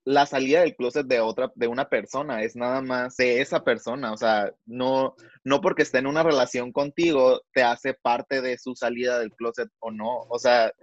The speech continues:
cada quien es individual y merece ese proceso individual, y para unos es un proceso de un mes, para otros es proceso de años, para otros es proceso de una vida. Entonces, no, no puedes esperar que lo mismo que tú pasaste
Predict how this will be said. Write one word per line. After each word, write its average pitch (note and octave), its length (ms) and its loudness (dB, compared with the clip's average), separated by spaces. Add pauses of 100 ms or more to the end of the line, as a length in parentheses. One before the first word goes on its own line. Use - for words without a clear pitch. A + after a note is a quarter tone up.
cada C#3+ 300 6
quien D#3 320 0
es C#3+ 100 -8
individual C3+ 720 -2
y C3+ 120 -8
merece B2 440 -6
ese C3+ 160 -6
proceso A#2+ 460 -6
individual, A#2 580 2
y B2 280 -4
para A#2+ 240 0
unos C#3 340 -4
es C3+ 100 -4
un C#3 120 -10
proceso C3 480 -4
de A#2+ 240 4
un C3+ 240 -8
mes, D3+ 420 -4
para B2 240 2
otros C3 380 -2
es A#2+ 120 -8
proceso B2+ 460 -6
de A2+ 240 -2 (400)
años, D#3+ 580 0 (220)
para C3 240 4
otros B2+ 380 -4
es B2+ 180 -8
proceso B2+ 480 -6
de A2+ 300 -4 (240)
una C3 260 -2
vida. D3+ 440 2
Entonces, C#3 640 -4
no, D3 400 0
no D3+ 300 0
puedes D#3+ 320 6
esperar B2+ 640 2
que B2+ 180 -4
lo B2 200 -4
mismo C#3 380 -10
que B2 120 -2
tú C#3+ 260 -6
pasaste D3 600 -2